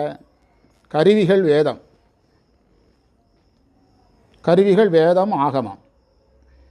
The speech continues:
அதை படித்து விட்டதுனாலேயே உயிருக்கு பேரின்பம் வராது. ரொம்ப முக்கியமான இடம்.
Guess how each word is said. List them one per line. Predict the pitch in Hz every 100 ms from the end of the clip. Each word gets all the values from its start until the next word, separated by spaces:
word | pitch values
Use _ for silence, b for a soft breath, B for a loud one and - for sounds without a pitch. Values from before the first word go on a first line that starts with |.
| _ _ _ _ _ _ _ _ _ _ _ _ _ _ - - - - - - _ _ - - _ _ _ _ - - _ _ _
அதை | 139 185 214
படித்து | - 190 262 277 262
விட்டதுனாலேயே | 214 247 240 233 226 254
உயிருக்கு | 233 220 220 220
பேரின்பம் | 175 190 214 208 196
வராது. | 160 160 170 117 - _ _ _ _ _ _ _ _ _ _ _ _ _ _ _ _ _ _ _ _ _ _ _ _ _ _ _ - - _ - - - - - - - _
ரொம்ப | 160 185 226
முக்கியமான | 180 226 226 233 240
இடம். | 202 175 -